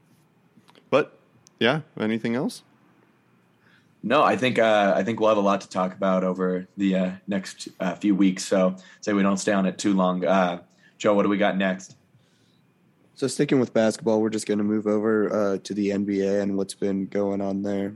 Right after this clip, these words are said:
Speaker 3: So, uh, you can take that off, Matt.
Speaker 2: Yeah, sure. So not, like, a lot of stuff to talk about this week, but there, well, but there was one super huge thing that I wanna call out, and that was, um, Greg Popovich actually,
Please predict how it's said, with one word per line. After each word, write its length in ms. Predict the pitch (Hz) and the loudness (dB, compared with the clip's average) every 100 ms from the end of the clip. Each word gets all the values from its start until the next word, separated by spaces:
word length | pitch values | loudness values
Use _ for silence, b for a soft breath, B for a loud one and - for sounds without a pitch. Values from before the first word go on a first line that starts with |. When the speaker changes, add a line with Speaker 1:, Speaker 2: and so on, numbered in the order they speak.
| - | -12
Speaker 3:
So, 300 | - 101 101 | -10 -6 -4
uh, 20 | |
you 160 | - 98 | -2 -4
can 320 | 101 98 95 - | -4 -4 -6 -6
take 220 | 101 98 | -8 -6
that 140 | 104 | -6
off, 280 | 104 104 - | -6 -6 -8
Matt. 260 | 107 117 - _ _ _ _ _ _ _ _ _ _ - | -10 -10 -12 _ _ _ _ _ _ _ _ _ _ 0
Speaker 2:
Yeah, 240 | 175 117 | 2 2
sure. 320 | - 147 110 | 2 4 2
So 340 | 95 127 117 101 | 2 2 4 2
not, 280 | 139 180 170 | 0 0 2
like, 240 | 170 160 - | 0 0 -4
a 40 | |
lot 260 | 101 98 120 | -2 0 0
of 60 | |
stuff 220 | 123 135 135 | 0 -2 -2
to 80 | |
talk 220 | - 139 139 | -2 -2 0
about 220 | 143 139 | -2 -4
this 160 | 139 | -6
week, 100 | 139 | -4
but 80 | 117 | -2
there, 140 | 101 - | -2 -2
well, 360 | 110 104 95 - - | 2 2 2 -4 -8
but 100 | 101 | 0
there 100 | 110 | 0
was 140 | 95 | 0
one 380 | 110 123 117 - | 0 2 0 -4
super 380 | - 139 - 120 | -2 0 0 0
huge 320 | 117 110 - | 0 -2 -2
thing 220 | 107 107 | -2 -2
that 100 | 98 | -2
I 40 | 98 | 0
wanna 200 | 95 95 | 0 0
call 240 | 101 98 | 0 2
out, 180 | 95 95 | 2 0
and 140 | 92 | -2
that 160 | 92 90 | -4 -2
was, 180 | 92 95 | -2 -2
um, 300 | 92 85 - _ _ - - - | -2 -4 -12 _ _ -16 -16 -12
Greg 220 | 117 120 104 | -2 0 2
Popovich 480 | 107 113 98 98 92 | 0 0 -2 -2 0
actually, 540 | 92 - 101 92 92 | -2 -2 -2 -2 -4